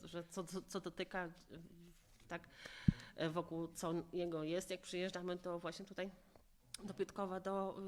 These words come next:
y, muzeum. Natomiast, y, koni się nie boi. Na pewno zrobimy tak, żeby się ich nie bał. Y, on, to jest jego od maleńkości, od urodzenia. On jest wśród tych właśnie znajomych, wśród przyjaciół,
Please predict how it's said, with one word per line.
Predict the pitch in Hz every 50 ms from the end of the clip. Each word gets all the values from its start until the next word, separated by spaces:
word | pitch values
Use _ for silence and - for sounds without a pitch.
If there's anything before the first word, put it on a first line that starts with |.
| 190 190 190 190
y, |
muzeum. | 190 190 196 196 190 180 180 214 254 330 330 - - - - - - - - - - - - - - - - - - - -
Natomiast, | 226 233 247 247 247 330 311 320 339 339 339 330 - - -
y, | 294 294 285
koni | - - 320 320 320
się | 311 - 277
nie | 247 233
boi. | 208 196 196 185 202 196 226 311 339 - - - - - - - - - - - - - - - - - - -
Na | 240 240 254 247
pewno | 254 254 240 262 247 247 233 - - 233 220
zrobimy | 214 220 214 233 226 220
tak, | 220 247 226 214
żeby | 220 202 220
się | - - 190
ich | 196 208 -
nie | 226 208 175 160
bał. | 180 196 262
Y, | 349 - - - - - - - - - - - - - - - - - - - 156 208 214 185 180 190 180 180 196 - - - - _ - - - - - - - - - - - - - - -
on, | 285 339 392 427 440 403 403 - -
to | -
jest | 370 359 370 -
jego | 381 359 359 - 392 370
od | 359 - 359 330
maleńkości, | 339 370 370 381 381 - 330 262 262 - - 151
od | 160 208 214
urodzenia. | 226 233 247 240 247 254 220 202 -
On | 208
jest | 202 196 -
wśród | - - 214 -
tych | 196 -
właśnie | - 185 185 - 202 190
znajomych, | 185 190 180 180 196 202 185 185
wśród | - - - 170
przyjaciół, | 170 - - - 185 185 185 180 - 185 180